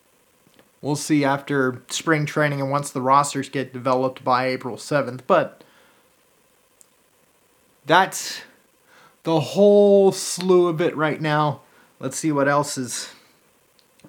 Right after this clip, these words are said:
breaking over the line. You know, let me go on the M L B app and see if there's any other breaking news, 'cause the Matt Olson thing does change the free agency market a little bit, at least for first baseman. Now,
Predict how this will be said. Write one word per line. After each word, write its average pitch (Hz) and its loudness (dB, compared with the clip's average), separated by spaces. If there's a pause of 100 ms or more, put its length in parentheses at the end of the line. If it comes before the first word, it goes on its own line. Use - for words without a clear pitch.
breaking 165 -2
over 156 -4
the 151 0
line. 165 -4 (640)
You - -12
know, 135 0
let 143 0
me 156 -4
go 147 0
on 147 0
the 135 -6 (140)
M 151 -6
L 143 0
B 147 -4
app 147 2
and 127 -10 (840)
see 165 2
if 151 2
there's 143 -2
any 160 -2
other 156 2
breaking 131 -2
news, 131 -8
'cause 143 -4
the 151 -4
Matt 208 4
Olson 190 0
thing 151 -4 (360)
does 180 4
change 151 -4
the 139 -6
free 156 0
agency 143 -4
market 139 0
a 123 -8
little 131 -4
bit, 107 -10 (260)
at 165 0
least 226 4
for 190 -8
first 165 0
baseman. 127 -4
Now, 131 0